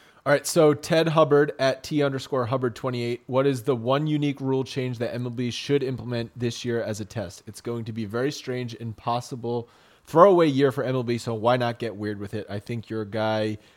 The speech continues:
Arden Zwelling, covering the Jays, mentioned this. We talked about the schedule. It, my question is, is there anything in game play, rules for the actual game,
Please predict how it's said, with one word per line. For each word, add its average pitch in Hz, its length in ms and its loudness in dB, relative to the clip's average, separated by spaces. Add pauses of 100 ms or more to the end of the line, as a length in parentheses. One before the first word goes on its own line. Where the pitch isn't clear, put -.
(160)
Arden 107 200 -2
Zwelling, 135 520 2
covering 123 260 -2
the 117 100 -2
Jays, 113 320 0
mentioned 113 360 -4
this. 110 200 -6
We 135 140 2
talked 156 280 4
about 143 180 4
the 113 80 -12
schedule. 104 580 -4
It, - 180 -8
my 131 200 0
question 127 320 -2
is, 110 120 -4
is 117 140 -4
there 117 140 2
anything 131 440 -2
in 147 220 0
game 123 300 0
play, 92 420 -6
rules 139 480 -4 (140)
for 127 160 -6
the 113 120 -4
actual 143 420 -4
game, 113 440 -6